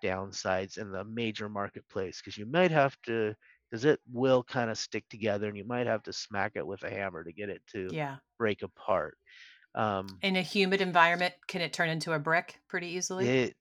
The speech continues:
Speaker 1: <laughs> it
Speaker 2: Yeah.
Speaker 1: can, you know,
Speaker 2: Okay.
Speaker 1: it, it can. I, that's one of, that's why they don't, it's not widely marketed in the U S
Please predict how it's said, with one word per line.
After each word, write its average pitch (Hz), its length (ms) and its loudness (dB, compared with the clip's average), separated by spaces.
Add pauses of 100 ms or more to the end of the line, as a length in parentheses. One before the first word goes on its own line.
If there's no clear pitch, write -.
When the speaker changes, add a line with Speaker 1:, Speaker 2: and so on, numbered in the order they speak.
Speaker 1:
<laughs> - 920 -12
it 143 180 4
Speaker 2:
Yeah. 143 240 2
Speaker 1:
can, 90 240 -10 (280)
you 123 200 -8
know, 117 300 2
Speaker 2:
Okay. 139 100 -4
Speaker 1:
it, 117 260 0
it 131 220 0
can. 92 440 -12
I, 110 360 0 (720)
that's 123 220 4
one 120 160 4
of, 117 100 0
that's 117 320 -2
why 107 240 6
they 110 140 2
don't, 107 180 -4
it's - 160 -10
not 101 200 0
widely 101 360 -4
marketed 101 540 -14
in 104 140 -14
the 98 100 -14
U 101 160 -8
S - 320 -8